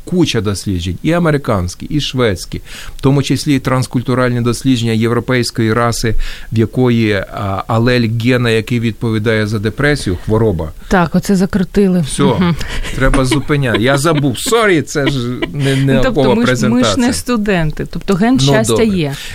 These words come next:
Speaker 2: Але
Speaker 1: Ген
Speaker 2: якщо тобі
Speaker 1: щастя
Speaker 2: не
Speaker 1: є.
Speaker 2: пощастило
Speaker 1: Але, але соціум, те,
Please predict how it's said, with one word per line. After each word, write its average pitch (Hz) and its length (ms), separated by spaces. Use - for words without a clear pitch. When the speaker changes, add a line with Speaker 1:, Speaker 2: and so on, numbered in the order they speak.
Speaker 2:
Але 180 160
Speaker 1:
Ген 202 80
Speaker 2:
якщо 240 200
тобі 175 160
Speaker 1:
щастя 226 180
Speaker 2:
не - 80
Speaker 1:
є. 147 160
Speaker 2:
пощастило 294 580
Speaker 1:
Але, 147 600
але 123 500
соціум, 160 600
те, 151 260